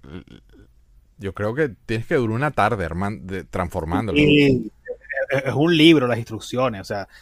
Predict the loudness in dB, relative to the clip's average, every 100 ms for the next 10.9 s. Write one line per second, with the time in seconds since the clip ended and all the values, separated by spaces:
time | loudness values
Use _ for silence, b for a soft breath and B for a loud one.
0 | b -4 0 2 4 4 6 4 6 4
1 | 4 4 2 2 0 0 0 -2 2 4
2 | 4 2 0 0 0 0 -2 -2 -2 0
3 | -2 -2 -6 B B B 4 4 4 2
4 | 4 4 0 0 0 2 0 2 0 2
5 | 2 6 6 4 2 0 4 4 4 4
6 | 4 6 6 4 0 b b -8 -4 -2
7 | -2 -2 -2 -4 -8 -10 -10 -8 -2 -2
8 | 0 -2 -2 -2 -4 -4 -4 0 0 -2
9 | -4 b b b -4 -4 0 0 2 -2
10 | -4 -10 -12 -4 2 4 4 4